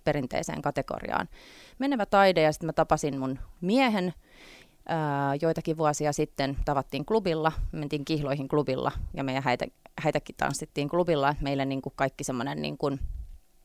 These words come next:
ihmisten kohtaaminen ja tapahtumat on tosi merkityksellisiä, koska me kuitenkin, me luodaan luottamusta toisiin ihmisiin live-kohtaamisissa. Ja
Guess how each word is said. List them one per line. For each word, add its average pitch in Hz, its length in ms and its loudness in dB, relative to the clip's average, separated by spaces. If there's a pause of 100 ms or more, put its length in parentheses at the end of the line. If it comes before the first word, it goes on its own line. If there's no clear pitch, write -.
(340)
ihmisten 185 380 2
kohtaaminen 147 720 4
ja 160 60 -2
tapahtumat - 720 4
on 151 100 -2
tosi 151 200 -4
merkityksellisiä, - 1000 -2 (460)
koska 151 240 -6
me 147 120 -4
kuitenkin, 147 460 -2
me 151 80 0
luodaan 147 440 2
luottamusta - 560 -2
toisiin 151 420 -2
ihmisiin 170 560 -4
live-kohtaamisissa. 143 1040 -2 (880)
Ja 151 260 6